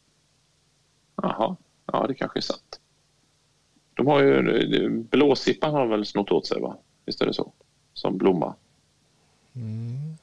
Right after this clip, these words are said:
Speaker 2: det kanske det är. Jag tycker
Speaker 1: Och
Speaker 2: man
Speaker 1: då
Speaker 2: ser
Speaker 1: tänker
Speaker 2: inte de
Speaker 1: jag
Speaker 2: här blommorna så ofta längre.
Speaker 1: Nej, det kanske är sant. Det blir lite krystat på något sätt när
Speaker 2: Ja.
Speaker 1: alla ska ha en blomma.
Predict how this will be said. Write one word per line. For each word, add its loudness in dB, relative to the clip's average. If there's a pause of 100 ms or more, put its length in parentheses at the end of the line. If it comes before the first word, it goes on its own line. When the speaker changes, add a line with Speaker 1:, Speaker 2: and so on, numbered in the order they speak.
(200)
Speaker 2:
det -18
kanske -14
det -12
är. -18 (680)
Jag -20
tycker -12
Speaker 1:
Och -4
Speaker 2:
man 2
Speaker 1:
då 2
Speaker 2:
ser -2
Speaker 1:
tänker 0
Speaker 2:
inte 2
de 2
Speaker 1:
jag 4
Speaker 2:
här 2
blommorna -2
så -8
ofta -8
längre. -14 (640)
Speaker 1:
Nej, -2
det -6
kanske -6
är -8
sant. -8 (260)
Det -10
blir 2
lite 0 (680)
krystat -6
på -4
något -2
sätt -2
när -4
Speaker 2:
Ja. -2
Speaker 1:
alla 0
ska -12
ha 0
en -2
blomma. -2